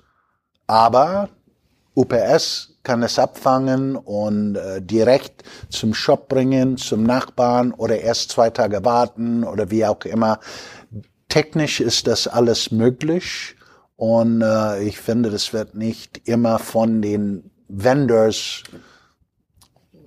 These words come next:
äh, einfach so dargestellt, dass jeder weiß, "Okay, ich habe Alternativen." Übrigens in U S A, da ist der Markt, äh, ich meine, inzwischen, glaube ich, hat Deutschland pro capita mehr Shipments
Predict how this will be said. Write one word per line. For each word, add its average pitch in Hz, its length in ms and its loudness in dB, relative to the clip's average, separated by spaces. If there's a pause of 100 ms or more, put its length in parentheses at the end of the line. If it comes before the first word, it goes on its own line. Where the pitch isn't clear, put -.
(300)
äh, 110 180 -8
einfach 123 360 -2
so 131 140 -2
dargestellt, 113 680 2
dass - 160 -2
jeder 113 240 2
weiß, 107 280 2
"Okay, 117 220 -4
ich 95 160 -8
habe 117 320 -2
Alternativen." 95 840 -6 (340)
Übrigens 135 560 2
in 123 100 -2
U 107 160 -2
S 110 220 -2
A, 113 240 4
da 120 100 0
ist 113 300 -6
der 160 120 -2
Markt, 117 460 -2 (120)
äh, 101 320 -6 (800)
ich 98 100 -14
meine, 131 220 2
inzwischen, 160 500 0
glaube 135 300 2
ich, - 200 -4
hat - 180 -4 (100)
Deutschland 165 600 0
pro 127 160 -4
capita 147 680 -6
mehr 127 400 -2
Shipments - 1040 -8